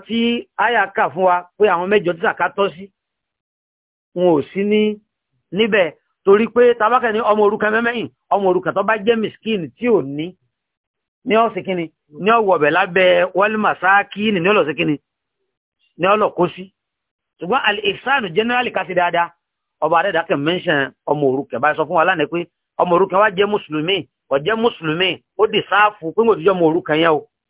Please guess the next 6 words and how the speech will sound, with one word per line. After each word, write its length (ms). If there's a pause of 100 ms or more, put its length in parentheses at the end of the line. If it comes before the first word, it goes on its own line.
(120)
Kíláàsì 500
tí 240 (720)
kádàrá 360
ka 180 (100)
mọ́ 160
yẹn, 180